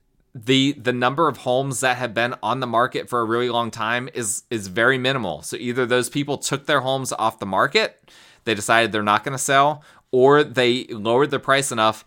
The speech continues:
in order to sell them. Uh, and, and, and so here we are, where now I'm thinking that we're not gonna probably end up seeing, we, we might come close to seventy days on market, but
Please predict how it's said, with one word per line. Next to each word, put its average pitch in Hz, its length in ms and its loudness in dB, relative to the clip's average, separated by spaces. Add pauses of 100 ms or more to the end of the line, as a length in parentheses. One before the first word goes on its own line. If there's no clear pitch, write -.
(260)
in 120 160 -2
order 123 280 0
to 120 520 -4 (300)
sell 156 340 4
them. 123 440 -2 (280)
Uh, 113 400 4
and, 120 240 -2
and, 120 400 -2
and 127 180 -4
so 127 260 2
here 147 200 0
we 147 140 2
are, 143 400 6 (260)
where 120 340 2
now 135 600 4
I'm 127 180 -2
thinking 117 600 -6 (100)
that 120 160 0
we're 123 80 -4
not 127 240 2
gonna 143 400 0 (280)
probably 147 600 2
end 135 200 -2
up 143 120 -2
seeing, 135 540 -4 (840)
we, 127 220 -6
we 131 160 0
might 151 160 2
come 143 160 -2
close 135 320 0
to - 80 -10
seventy 160 340 0
days 160 220 0
on 156 100 -2
market, 147 280 0
but 113 240 2